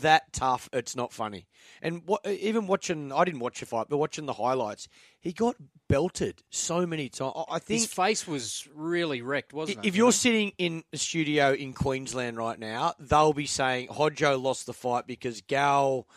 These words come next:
Speaker 1: uh, hit him
Speaker 2: Punched
Speaker 1: ille-,
Speaker 2: him over
Speaker 1: hit him
Speaker 2: the ropes,
Speaker 1: illegally,"
Speaker 2: yeah.
Speaker 1: and from that moment on, Gal then, you know, uh, got on top of Hodjo. So that's what they would be saying in Queensland.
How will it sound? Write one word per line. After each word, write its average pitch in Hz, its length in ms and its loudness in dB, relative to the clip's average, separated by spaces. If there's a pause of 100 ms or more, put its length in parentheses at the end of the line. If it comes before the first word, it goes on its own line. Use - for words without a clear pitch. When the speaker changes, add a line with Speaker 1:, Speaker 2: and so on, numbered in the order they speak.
(280)
Speaker 1:
uh, 107 440 -2 (380)
hit 180 160 4
him 185 120 2
Speaker 2:
Punched 156 160 2
Speaker 1:
ille-, 151 60 4
Speaker 2:
him 135 100 -4
over 131 100 2
Speaker 1:
hit 208 120 8
him 202 100 8
Speaker 2:
the 175 80 6
ropes, 160 140 2
Speaker 1:
illegally," 156 680 4 (320)
Speaker 2:
yeah. 156 80 2
Speaker 1:
and 139 540 2 (320)
from 151 260 2
that 165 220 8
moment 143 380 4
on, 180 460 2 (460)
Gal 135 520 6
then, 127 520 -2 (100)
you 131 120 -6
know, 120 240 -4 (400)
uh, 117 100 -4 (100)
got 175 160 10
on 143 160 2
top - 240 2
of 127 100 0
Hodjo. 113 340 -4
So 165 140 4
that's 196 160 4
what 208 160 4
they 147 160 8
would 147 140 0
be 131 80 -8
saying 127 340 -2
in 117 100 -12
Queensland. 113 720 -10